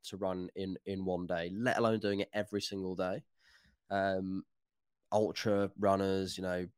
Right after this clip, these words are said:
U T M B guys, marathon runners, very rarely run that far,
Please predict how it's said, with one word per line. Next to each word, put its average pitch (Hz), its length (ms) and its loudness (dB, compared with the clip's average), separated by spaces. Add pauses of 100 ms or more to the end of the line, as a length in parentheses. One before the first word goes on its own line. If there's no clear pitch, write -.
(140)
U 104 160 -2
T - 180 -4
M 98 160 -2
B 95 260 0
guys, 92 680 0
marathon 98 420 0
runners, 95 400 -4 (680)
very 110 400 8
rarely 101 340 6
run 95 220 4
that 90 180 0
far, 87 320 2